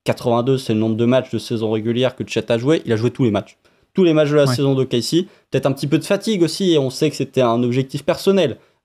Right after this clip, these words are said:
Speaker 1: Euh, il a avoué à demi-mot de jouer l'intégralité de la saison régulière.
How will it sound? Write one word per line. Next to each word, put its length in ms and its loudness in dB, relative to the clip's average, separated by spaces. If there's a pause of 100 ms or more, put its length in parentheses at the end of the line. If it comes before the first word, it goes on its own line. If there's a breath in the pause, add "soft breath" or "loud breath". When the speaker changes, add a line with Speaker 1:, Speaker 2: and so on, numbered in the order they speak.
Speaker 1:
Euh, 80 -4
il 180 0
a 140 4
avoué 360 4
à 40 2
demi-mot 400 2
de 160 0
jouer 180 0
l'intégralité 640 0
de 40 -6
la 80 0
saison 300 -4
régulière. 400 0